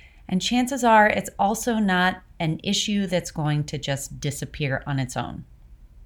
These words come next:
But assuming you're not leaving photography for good, <laughs> in addition to evaluating your own wants and needs, you need to evaluate your clients' changing wants and needs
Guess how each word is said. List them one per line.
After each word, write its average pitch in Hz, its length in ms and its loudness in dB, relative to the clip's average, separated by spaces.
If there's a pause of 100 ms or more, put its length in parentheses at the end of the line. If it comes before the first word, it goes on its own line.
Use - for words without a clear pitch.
(760)
But 233 120 6
assuming 349 520 2
you're 359 100 2
not 285 260 6
leaving 226 300 4
photography 185 640 0
for 220 160 -4
good, 208 480 -2 (720)
<laughs> - 680 -20
in 240 140 8
addition 294 480 2
to 277 160 4
evaluating 185 680 6
your 165 260 -2
own 269 400 2
wants 143 320 2
and 151 100 0
needs, 139 520 -2 (340)
you 214 140 2
need 269 320 2
to 339 240 2
evaluate 170 800 0
your 156 240 -6
clients' 240 920 0 (100)
changing 143 600 0
wants 123 380 -2
and 139 140 -2
needs - 420 -8